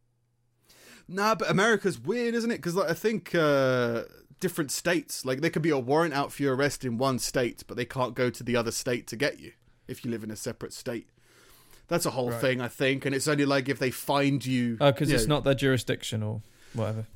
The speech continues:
Speaker 1: Yeah, something like that, maybe.
Speaker 2: Something
Speaker 1: Or
Speaker 2: else I've
Speaker 1: maybe
Speaker 2: seen
Speaker 1: it's
Speaker 2: in the
Speaker 1: just
Speaker 2: movies.
Speaker 1: low priority.
Speaker 2: Yeah.
Speaker 1: Yeah. Um,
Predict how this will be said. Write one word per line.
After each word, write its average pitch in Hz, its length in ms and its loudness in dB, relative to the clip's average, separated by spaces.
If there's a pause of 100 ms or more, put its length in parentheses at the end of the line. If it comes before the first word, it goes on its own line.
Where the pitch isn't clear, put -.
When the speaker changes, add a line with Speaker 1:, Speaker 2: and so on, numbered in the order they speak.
(120)
Speaker 1:
Yeah, 202 400 2
something 156 680 0
like 147 260 0
that, 151 320 0
maybe. 135 680 0
Speaker 2:
Something 135 300 -4
Speaker 1:
Or 139 80 6
Speaker 2:
else 135 80 4
I've 131 40 0
Speaker 1:
maybe 139 180 4
Speaker 2:
seen 139 140 4
Speaker 1:
it's 110 100 0
Speaker 2:
in 110 40 -2
the - 20 -2
Speaker 1:
just 110 140 2
Speaker 2:
movies. 110 140 0
Speaker 1:
low 131 220 4
priority. 123 680 -4 (280)
Speaker 2:
Yeah. 117 220 6 (520)
Speaker 1:
Yeah. 120 320 2 (140)
Um, 127 560 0